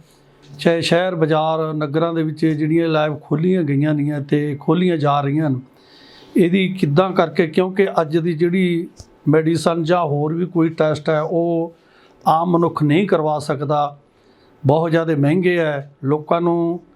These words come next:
ਪ੍ਰਦੂਸ਼ਣ ਹੋਣੇ ਕਰਕੇ ਖਾਣੇ ਜਾਂ ਅਸੀਂ ਰੇਹਾਂ ਸਪਰੇਆਂ ਜਿਹੜੀਆਂ ਵਰਤ ਰਹੇ ਹਾਂ, ਉਹ ਖਾਣੇ ਕਰਕੇ ਬਿਮਾਰੀਆਂ ਬਹੁਤ ਜ਼ਿਆਦਾ ਹੈ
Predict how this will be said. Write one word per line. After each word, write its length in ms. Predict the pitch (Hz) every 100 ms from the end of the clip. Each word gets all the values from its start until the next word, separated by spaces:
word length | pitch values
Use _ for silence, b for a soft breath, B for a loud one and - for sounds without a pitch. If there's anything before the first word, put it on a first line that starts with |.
| b b b b b - -
ਪ੍ਰਦੂਸ਼ਣ 500 | 147 180 - 208 180
ਹੋਣੇ 280 | 170 170
ਕਰਕੇ 500 | 165 160 156 175 170 -
ਖਾਣੇ 600 | 160 165 170 170 165 165 - _ 147
ਜਾਂ 440 | 147 165 170 170
ਅਸੀਂ 220 | 156 175
ਰੇਹਾਂ 240 | 156 190 185
ਸਪਰੇਆਂ 380 | 151 160 170 165
ਜਿਹੜੀਆਂ 300 | 160 185 160
ਵਰਤ 300 | 147 151 160
ਰਹੇ 120 | 165
ਹਾਂ, 60 |
ਉਹ 120 | 175 170
ਖਾਣੇ 280 | 160 160
ਕਰਕੇ 260 | 160 151 175
ਬਿਮਾਰੀਆਂ 500 | 147 143 151 151 156
ਬਹੁਤ 300 | 127 147 165
ਜ਼ਿਆਦਾ 260 | 151 143 151
ਹੈ 300 | 151 143